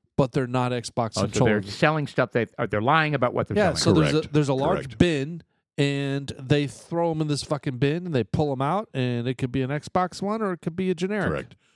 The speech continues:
Speaker 2: And you can't tell the difference?
Speaker 1: Yeah, because all the labeling says Xbox, so you don't even know until you, you open it all up, you set it up, and it's just like, "Yeah, this is
Speaker 2: Well, now,
Speaker 1: an
Speaker 2: that's it.
Speaker 1: Xbox."
Speaker 2: Now, remember, Amazon is a marketplace,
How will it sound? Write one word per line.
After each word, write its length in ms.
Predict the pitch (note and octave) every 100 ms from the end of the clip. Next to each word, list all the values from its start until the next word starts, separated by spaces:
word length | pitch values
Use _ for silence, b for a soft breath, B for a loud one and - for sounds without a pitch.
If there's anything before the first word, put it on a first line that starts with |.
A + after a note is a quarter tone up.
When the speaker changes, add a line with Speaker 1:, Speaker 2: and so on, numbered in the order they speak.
| -
Speaker 2:
And 160 | B2+
you 80 | A#2+
can't 200 | C3+ A#2+
tell 160 | C#3 A2+
the 60 |
difference? 300 | G#2+ A#2 D#3 B B B
Speaker 1:
Yeah, 160 | G#3+ G3
because 380 | D#3 E3+ D#3
all 100 | D#3
the 80 | D#3
labeling 560 | D#3 E3 G#3+ G3 D#3+ D#3
says 300 | - F3+ D#3+
Xbox, 480 | G#3 - D#3 A2 -
so 240 | D3+ C3+ B B -
you 220 | D3+ A#3
don't 180 | A3+ G#3
even 200 | G3 F#3
know 260 | A#3+ G#3+
until 380 | E3 - F3 D#3+
you, 200 | D3+ D3 C#3+
you 240 | D#3 D#3+
open 320 | E3+ F3 F3
it 60 | E3+
all 240 | E3+ D#3+
up, 200 | G3+ A3+
you 120 | C3 A2
set 240 | - E3
it 100 | D3
up, 300 | G3 A3 -
and 120 | C3
it's 120 | A#2+ -
just 140 | -
like, 160 | C3 C#3+
"Yeah, 160 | F3+
this 140 | F3+ -
is 40 |
Speaker 2:
Well, 100 | G#3
now, 120 | D#3+
Speaker 1:
an 80 | D3
Speaker 2:
that's 180 | E3 E3
it. 40 |
Speaker 1:
Xbox." 200 | B3 F3 F#3
Speaker 2:
Now, 180 | E3+ - -
remember, 280 | F#3 A#3 F#3+
Amazon 400 | F#3+ C4 C#4+ C4
is 120 | G3+
a 60 | C3
marketplace, 840 | A2+ A#2+ C#3+ - - - F#2+ D#2+